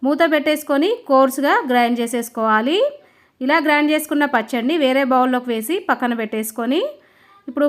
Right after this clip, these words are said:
పచ్చడి పోపు వేసుకోవడానికి స్టవ్ పైన గిన్నె పెట్టేసుకొని మూడు టేబుల్ స్పూన్ల ఆయిల్ వేసుకొని ఆయిల్ వేడైనాక హాఫ్ టేబుల్ స్పూన్ ఆవాలు, హాఫ్ టేబుల్ స్పూన్ జీలకర్ర వేసేసుకొని ఆవాలు, జీలకర్ర మంచిగా వేగిపోయినాక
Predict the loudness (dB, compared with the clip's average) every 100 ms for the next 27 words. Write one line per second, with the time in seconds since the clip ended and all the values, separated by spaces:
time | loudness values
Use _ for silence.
0 | 2 2 2 0 2 2 2 -2 -2 -2
1 | 0 0 -2 -4 -4 -4 0 2 2 2
2 | 2 2 2 0 0 0 0 0 -2 -2
3 | -2 0 -2 -4 -14 _ _ _ -2 0
4 | 2 2 2 0 -2 -2 2 2 2 2
5 | 0 -2 -6 -6 -4 -2 -2 0 2 2
6 | 2 0 0 -2 -2 -2 2 2 2 -2
7 | -14 _ _ 0 2 4 2 2 2 -2
8 | -2 0 2 2 2 2 2 2 0 -4
9 | -14 _ _ 0 2 2 2 2 0 -2
10 | 0 2 2 0 0 0 -2 -4 -6 -6
11 | -4 0 0 -2 -10 _ _ -4 2 4
12 | 6 4 2 2 2 2 2 0 -2 0
13 | 0 0 -2 -4 -4 -2 -2